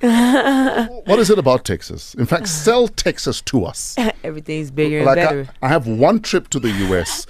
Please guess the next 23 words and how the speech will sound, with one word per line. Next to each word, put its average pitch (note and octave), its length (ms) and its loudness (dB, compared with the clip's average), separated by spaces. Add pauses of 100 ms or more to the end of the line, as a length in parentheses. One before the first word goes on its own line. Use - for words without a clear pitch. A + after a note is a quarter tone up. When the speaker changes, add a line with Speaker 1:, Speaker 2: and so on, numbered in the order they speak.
Speaker 1:
<laughs> - 100 -16
Speaker 2:
Why A2+ 240 4
should B2 180 -4
it A#2 100 -2
be G2+ 120 -4
to - 120 -10
Texas? - 680 -10
Speaker 1:
Everything's C#3+ 440 -8
bigger C#3+ 320 -4
and C#3 100 -8
better. C#3+ 340 -4
Speaker 2:
Yeah. D#3 140 -10
Speaker 1:
Hos-, - 300 -2
Southern D3+ 360 -2
hospitality C#3+ 760 -4
is C3+ 120 -6
real. C#3+ 440 -6
We're D3+ 100 -12
gonna C3+ 200 -8
be C#3 100 -6
real C3+ 340 -4
with C#3+ 240 -8
you. D3 140 -12